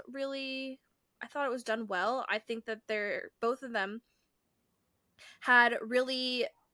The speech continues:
defined character flaws and character traits and character things that needed to be developed, and I think that all of them were satisfied in the end.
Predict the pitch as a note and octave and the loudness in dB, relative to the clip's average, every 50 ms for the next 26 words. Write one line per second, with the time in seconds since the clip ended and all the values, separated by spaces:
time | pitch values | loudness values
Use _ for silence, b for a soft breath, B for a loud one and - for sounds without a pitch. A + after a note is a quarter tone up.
0 | - A#3+ - B3 A3+ - - - A3+ A3 A3+ A3+ A3+ A#3 A3+ A3+ A3 - - A3+ | -18 -10 -6 -6 -6 -4 0 2 4 6 6 6 4 4 2 -2 -4 -2 0 0
1 | A3 A3+ A3 - G#3+ G#3 - - - G#3+ G#3 G3 G3 G3 G3+ A3 A#3 - G#3+ A3 | 0 0 0 -4 -6 -6 -8 -8 -6 -2 -2 0 0 0 0 0 -2 -4 -8 -8
2 | - G#3 G3 F#3 F#3+ G3+ - F#3+ F#3+ - - - - G3 F3 E3 G3+ C#4+ E4+ - | -6 -4 -2 -2 -2 -4 -6 -10 -10 -8 -10 -10 -6 -4 -4 -4 -4 -6 -8 -10
3 | - - - - - B B B B B B B - A#3 A#3 A#3 A3+ A3+ A3 G#3+ | -10 -10 -10 -12 -12 B B B B B B B 0 2 2 4 4 2 2 0
4 | G#3 G#3 G#3 - - - - - A3+ G#3+ G#3 G#3 G#3 - - - G3+ F#3+ F#3+ F#3+ | -2 -4 -8 -10 -14 -12 -6 -2 -2 0 0 -2 -4 -8 -8 -6 -4 -2 -2 -2
5 | F#3+ F#3+ G3 F#3+ F#3+ F#3+ - - _ _ _ _ - G#3 F#3+ G#3 G#3+ G#3 - F#3 | -2 -4 -4 -4 -6 -6 -8 -10 _ _ _ _ -8 -6 -4 -4 -4 -6 -6 -6
6 | F#3+ F3+ G3+ G3 G3+ - F#3 G3 G#3 F#3+ G3 E3 D3+ G#3+ C#4+ F#4 F#4 - - - | -6 -6 -6 -8 -10 -10 -10 -10 -8 -6 -4 -4 -2 -2 -2 -4 -4 -8 -16 -20
7 | - _ - - A3+ A3+ A3+ A3 A3 G#3 G#3+ G#3 - - A3 - - A3+ A3+ - | -20 _ -6 -4 -2 0 0 0 -2 -2 -4 -4 -6 -6 -6 -4 -6 -6 -4 -2
8 | A3+ G#3 - - _ _ - - G3+ G3+ G3 A3 A3+ G#3+ A3 A3 A3 G#3+ G#3+ G#3+ | -2 -2 -2 -4 _ _ -10 -6 -4 -2 -2 -2 -2 -4 -2 -2 -2 -2 -2 -4
9 | A3 A3 A3+ A3+ _ _ _ _ _ _ - G#3 G3 G3+ - - F3 D3+ D3+ G3+ | -4 -6 -8 -10 _ _ _ _ _ _ -6 -4 -4 -4 -4 -4 -4 -2 -2 -2
10 | G#3+ - A3 G#3+ A3+ A3+ A3+ A3+ G#3 G3 F#3 E3 F3 G#3+ C#4 E4+ F#4 - - | -2 -2 -2 0 0 0 -2 -4 -6 -6 -6 -6 -8 -8 -10 -12 -14 -18 -20